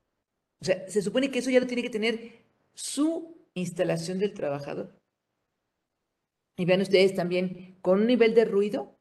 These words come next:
que no le permita la concentración para realizar su tra-, su trabajo, salvo el ruido ambiental que pudiera estar bajo control de terceros. Sí, o sea, eso de que pasan comprando, mm, muebles y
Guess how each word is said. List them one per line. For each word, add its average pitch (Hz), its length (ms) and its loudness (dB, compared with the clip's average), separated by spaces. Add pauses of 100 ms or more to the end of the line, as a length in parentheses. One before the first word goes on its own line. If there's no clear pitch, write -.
que 180 100 -6
no 185 60 4
le 208 80 4
permita 185 340 0
la 190 140 2
concentración 160 640 -4
para 196 140 -4
realizar 156 360 -4
su 175 180 -10
tra-, - 160 -16
su - 180 -14
trabajo, 190 540 -4 (540)
salvo 170 240 2
el 170 100 4
ruido 175 180 2
ambiental 214 400 0
que 196 100 -6
pudiera 160 180 -2
estar 170 200 -4
bajo 165 220 -4
control 139 360 -2
de 143 80 -4
terceros. 196 680 -6 (580)
Sí, - 180 0
o - 40 0
sea, - 460 -4
eso 175 160 -2
de 170 160 4
que 170 80 -4
pasan 175 560 0 (320)
comprando, 170 960 2 (200)
mm, 143 840 -12
muebles 170 640 2
y 143 640 -4